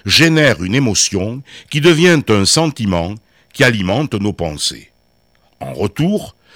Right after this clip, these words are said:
chacune de nos pensées génère une émotion qui se manifeste dans notre corps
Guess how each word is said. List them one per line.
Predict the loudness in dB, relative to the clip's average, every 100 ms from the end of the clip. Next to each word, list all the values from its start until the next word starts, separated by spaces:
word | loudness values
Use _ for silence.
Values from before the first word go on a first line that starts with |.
| -20 -4
chacune | 0 2 0 -2 0 2
de | 2
nos | 0 0
pensées | 0 -2 -2 -4 -4 -6 -12 _ _ -6
génère | 0 2 4 4 2
une | 0
émotion | 0 0 -4 -4 -6 -6 -12 -20 -18
qui | -4 0
se | 2
manifeste | 2 2 -2 0 0 0 -4
dans | -6
notre | -6 -6 -6 -6
corps | -4 -4 -6 -14